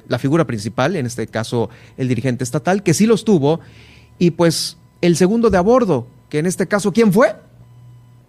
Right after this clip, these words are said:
Pues no. Hay un vacío ta-, to-, total también en esto. Eh, creo que acaparó los reflectores o no dejó que otra persona también tuviera reflectores,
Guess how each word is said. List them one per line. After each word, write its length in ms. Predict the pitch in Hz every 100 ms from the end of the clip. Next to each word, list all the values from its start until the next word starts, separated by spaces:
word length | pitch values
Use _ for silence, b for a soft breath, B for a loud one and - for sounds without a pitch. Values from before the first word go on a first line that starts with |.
| _ _ _
Pues 200 | 147 113
no. 160 | 240 - - - - - - - _ _ -
Hay 260 | 160 180 175
un 180 | 175
vacío 440 | 156 135 180 180 160
ta-, 160 | 127
to-, 200 | 117 123
total 360 | 123 127 170 165
también 340 | 147 147 160 156 B B -
en 200 | 143 190
esto. 380 | 180 - 180 - b b b -
Eh, 500 | 120 120 117 117 - _ _
creo 240 | - 165 151
que 240 | 139 123
acaparó 480 | 135 135 127 127 156
los 140 | 165
reflectores 640 | 135 127 143 185 190 196 -
o 220 | 180 175
no 180 | 196 214
dejó 400 | 185 175 185 180
que 380 | 160 165 170 165
otra 260 | 156 147
persona 520 | 139 - 131 139 151 - _ _
también 280 | 220 175 127
tuviera 300 | 135 113 117
reflectores, 640 | 123 135 151 196 190 -